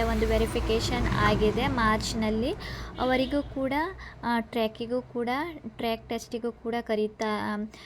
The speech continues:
ಕರೆಯಬಹುದು, ಆ, ಮುಂದಿನ ಕೆಲವೇ ದಿನದಲ್ಲಿ. ಆ, ಅಂಥವರು ಕೂಡ ನೀವು ಒಂದು,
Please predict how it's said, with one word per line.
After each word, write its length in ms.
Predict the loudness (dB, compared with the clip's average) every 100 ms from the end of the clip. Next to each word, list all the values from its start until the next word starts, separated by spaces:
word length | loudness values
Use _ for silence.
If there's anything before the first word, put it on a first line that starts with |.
| -12
ಕರೆಯಬಹುದು, 800 | 0 4 4 4 2 0 0 -2 -4 -8 -20 -12 -4
ಆ, 140 | -2
ಮುಂದಿನ 380 | 0 0 0 0
ಕೆಲವೇ 400 | 0 0 0 0
ದಿನದಲ್ಲಿ. 380 | 0 0 0 0 0 0 -2 -6 -14 -16 -10
ಆ, 320 | -4 -2 0
ಅಂಥವರು 480 | -2 0 0 0 -2
ಕೂಡ 260 | -4 -4 -2 -2
ನೀವು 480 | 0 -2 -4 -6
ಒಂದು, 500 | -4 -2 0 0 -2